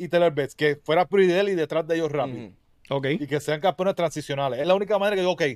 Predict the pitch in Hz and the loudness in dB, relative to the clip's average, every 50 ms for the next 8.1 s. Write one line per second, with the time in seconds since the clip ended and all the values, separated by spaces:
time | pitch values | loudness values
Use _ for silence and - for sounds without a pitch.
0 | - _ _ _ _ _ - 139 135 147 165 175 - - 180 175 143 170 175 170 | -6 _ _ _ _ _ -6 -4 -2 0 0 0 0 0 0 0 2 2 2 2
1 | 170 170 165 160 160 160 165 156 151 147 143 135 131 120 107 - _ _ _ _ | 2 -2 -4 -6 -6 -6 -4 -2 -2 -2 -2 -4 -6 -8 -10 -14 _ _ _ _
2 | _ _ _ _ _ _ _ - - - 139 139 143 135 - - - 143 139 139 | _ _ _ _ _ _ _ -20 -12 -6 -2 -2 -2 -2 -2 -4 -4 -2 0 0
3 | 135 131 131 127 123 120 117 110 104 98 92 92 - - _ _ _ _ _ _ | 0 0 2 2 0 0 -2 -4 -8 -10 -12 -16 -20 -20 _ _ _ _ _ _
4 | _ _ _ _ - - _ _ _ - _ _ - 151 143 - 151 151 151 147 | _ _ _ _ -20 -20 _ _ _ -20 _ _ -6 -4 0 2 2 2 2 2
5 | 135 170 160 143 - - - 214 226 190 175 - - - - - - - - - | 2 2 2 0 0 2 4 6 6 6 4 0 -6 -14 -20 -20 -20 -20 -20 -20
6 | - - - - - - - - 127 120 143 147 156 160 147 156 147 156 160 165 | -20 -20 -20 -20 -20 -20 -20 -12 -4 0 2 2 2 0 -2 -4 -2 2 2 4
7 | 170 170 - 165 156 147 147 160 175 190 190 185 180 196 202 202 196 185 170 156 | 2 2 0 -4 -6 -2 0 4 6 8 8 8 6 4 2 2 2 2 0 -2
8 | - | -6